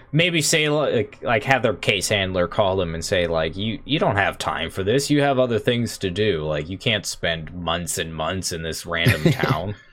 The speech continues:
Speaker 2: Yeah, exactly.
Speaker 1: So, and they're, you know, they're gonna have to consider their real lives as well. So the scenario suggests, or the operation suggests, that you, you run this over the course of several,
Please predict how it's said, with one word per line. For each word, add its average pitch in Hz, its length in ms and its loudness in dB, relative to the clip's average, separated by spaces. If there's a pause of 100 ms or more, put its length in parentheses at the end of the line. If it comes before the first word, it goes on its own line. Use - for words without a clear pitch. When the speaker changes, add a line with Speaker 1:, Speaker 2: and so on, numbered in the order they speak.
(420)
Speaker 2:
Yeah, 104 220 4
exactly. 80 580 0 (120)
Speaker 1:
So, 95 420 0 (240)
and 160 260 2
they're, 131 380 4
you 147 120 0
know, 90 140 4
they're 104 100 4
gonna 127 200 4
have 117 160 2
to 104 100 2
consider 95 480 2
their 90 140 2
real 87 240 2
lives 80 420 2
as 69 180 -10
well. 73 300 -2
So 73 460 -4 (480)
the 143 100 4
scenario 214 460 2
suggests, 110 680 0
or 113 180 0
the 139 100 4
operation 127 460 2
suggests, 95 420 0
that - 200 0
you, 90 520 -2 (260)
you 117 160 0
run 131 280 4
this 127 200 2
over 104 200 2
the 95 80 2
course 101 400 0
of 90 160 -2
several, 95 880 2